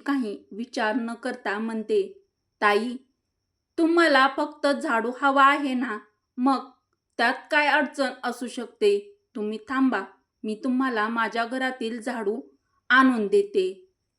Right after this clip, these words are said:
पद्मावती घरात जाते आणि झाडू आणते आणि त्या महिलेला देते. ती बाई पद्मावतीच्या घरातून झाडू घेऊन निघून जाते.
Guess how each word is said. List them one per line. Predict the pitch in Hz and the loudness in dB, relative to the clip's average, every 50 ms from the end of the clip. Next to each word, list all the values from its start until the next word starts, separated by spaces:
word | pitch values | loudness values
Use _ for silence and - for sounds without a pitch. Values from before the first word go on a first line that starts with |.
| _ _ _ - | _ _ _ 4
पद्मावती | 269 262 254 - 269 302 311 320 320 320 320 - 277 247 247 233 - | 6 6 8 10 10 10 10 10 8 6 4 4 2 2 2 2 2
घरात | 269 269 269 269 262 247 196 - | 4 4 6 6 4 4 2 2
जाते | 226 214 214 - - 202 196 190 190 - - - | 0 0 2 4 4 4 4 4 2 -2 -4 -2
आणि | 208 214 214 220 226 208 202 | -2 0 -2 -2 -4 -2 -2
झाडू | - - 240 220 196 | 0 0 0 2 0
आणते | 190 190 190 196 190 190 - 190 180 180 - - _ _ _ - | 0 0 -2 -4 -4 -4 -4 -4 -4 -6 -10 -18 _ _ _ -8
आणि | 196 202 196 208 | -6 -4 -4 -6
त्या | 208 208 - 240 214 202 196 - _ _ _ _ _ _ - | -4 -2 0 0 0 0 -2 -8 _ _ _ _ _ _ 0
महिलेला | 233 254 269 285 269 294 294 277 269 240 226 226 | 4 6 6 8 8 6 6 6 6 6 4 2
देते. | 202 190 220 226 220 - - 202 196 196 - - - _ _ _ _ | 0 -2 -4 -4 -2 2 4 4 4 2 0 -10 -20 _ _ _ _
ती | - 269 | -2 0
बाई | 226 247 277 277 269 247 240 240 | 4 4 6 6 4 2 0 -4
पद्मावतीच्या | 220 - - 240 220 196 214 226 233 240 240 240 - 269 247 233 - 254 226 214 208 | -6 -4 -4 -4 -4 -4 -4 -4 -4 -4 -6 -6 -6 -6 -6 -6 -2 0 2 2 2
घरातून | 202 214 220 214 214 214 - - 220 220 220 226 | 0 -2 -2 -2 -2 -2 -2 -6 -8 -6 -6 -6
झाडू | 214 - 254 247 247 233 254 | -4 -4 -6 -4 -4 -6 -6
घेऊन | 233 220 254 247 220 208 208 - - _ _ _ _ _ - | -4 -4 -4 -4 -4 -6 -8 -10 -14 _ _ _ _ _ 0
निघून | 240 262 254 220 247 226 208 | 2 2 2 2 0 -2 -2
जाते. | 196 202 190 190 190 - 190 185 185 180 - _ | -2 -2 -2 -2 -4 -4 -6 -6 -6 -8 -14 _